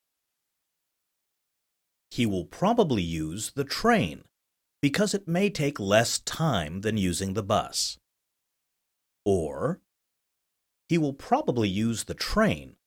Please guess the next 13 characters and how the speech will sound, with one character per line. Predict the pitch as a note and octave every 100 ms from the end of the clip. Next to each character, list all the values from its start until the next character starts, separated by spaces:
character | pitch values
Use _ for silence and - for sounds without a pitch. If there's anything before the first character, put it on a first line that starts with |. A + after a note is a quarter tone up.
| _ _ -
because | F#2 G#2+ -
the | G2
bus | D2+ C3+ E3 -
ride | F2+ D#2+ -
took | G2+ -
twice | - - F#3+ G#3+ -
as | A2 F2
long | F#2+ D3 C#3+ D#2+
as | F2+ F#2
it | G#2
was | G2
supposed | - - - F#3+ - -
to. | D2